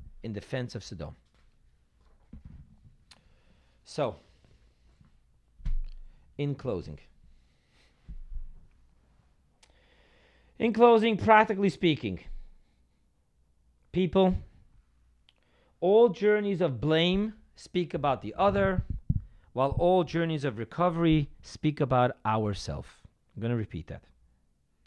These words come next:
All journeys of blame speak about the other, while all journeys of recovery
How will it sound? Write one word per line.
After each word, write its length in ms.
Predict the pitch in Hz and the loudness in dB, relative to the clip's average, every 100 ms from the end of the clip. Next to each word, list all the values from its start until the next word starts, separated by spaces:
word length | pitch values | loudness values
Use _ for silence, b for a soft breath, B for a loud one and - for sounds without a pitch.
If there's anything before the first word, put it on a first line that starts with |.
| _ _ _ _ _ _ | _ _ _ _ _ _
All 320 | 156 196 214 | 4 8 6
journeys 540 | 170 190 196 190 175 156 | 6 4 4 4 2 0
of 180 | 131 | -2
blame 600 | 107 160 208 190 123 87 80 - | 2 4 6 6 4 2 -4 -14
speak 460 | - - - 180 - | -14 -4 0 0 0
about 300 | 135 135 101 | 0 0 0
the 120 | 98 | -4
other, 460 | 151 170 180 175 165 _ _ _ _ _ _ - | -2 -2 0 -2 -6 _ _ _ _ _ _ -8
while 200 | 123 123 | -6 -4
all 300 | 165 160 185 | 0 2 2
journeys 420 | 160 165 170 165 139 | 0 -2 -2 -2 -4
of 100 | 113 | -6
recovery 760 | 107 - 170 156 160 156 147 | -8 -4 -4 -4 -4 -4 -6